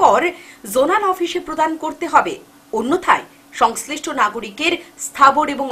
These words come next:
অস্থাবর সম্পত্তি ক্রোক করা হবে। আর আপত্তিটা সেই জায়গাতেই, কোনো নাগরিকের স্থাবর অস্থাবর সম্পত্তি ক্রোক করার অধিকার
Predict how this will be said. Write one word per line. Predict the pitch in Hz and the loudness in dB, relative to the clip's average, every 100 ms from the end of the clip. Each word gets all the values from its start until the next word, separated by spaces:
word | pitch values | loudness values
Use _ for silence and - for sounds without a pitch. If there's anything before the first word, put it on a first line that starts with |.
| 214 | -2
অস্থাবর | - 233 196 190 | -2 -4 -4 -2
সম্পত্তি | - 190 240 240 320 - | -2 -2 -4 -4 -6 -2
ক্রোক | 240 - - | -2 -2 -4
করা | 156 135 | -4 -2
হবে। | 196 180 156 - - - - | -4 -6 -8 -14 -20 -16 -2
আর | 208 214 - 180 | -2 -2 -4 -2
আপত্তিটা | 233 233 - 196 170 - | -2 -10 -10 -8 -8 -8
সেই | 165 151 | -10 -8
জায়গাতেই, | 151 151 147 175 - - - - 311 | -6 -6 -4 -6 -8 -20 -20 -6 0
কোনো | 311 403 277 | 2 4 4
নাগরিকের | 190 277 302 330 403 - | 4 2 -2 0 -4 -2
স্থাবর | - 165 190 285 | 2 2 4 2
অস্থাবর | 302 - 370 370 - | 2 -2 -2 -2 0
সম্পত্তি | 339 359 370 370 370 | 0 0 -2 -2 0
ক্রোক | 285 302 - | -2 -2 0
করার | 339 339 294 | 0 2 -2
অধিকার | 330 320 | -4 0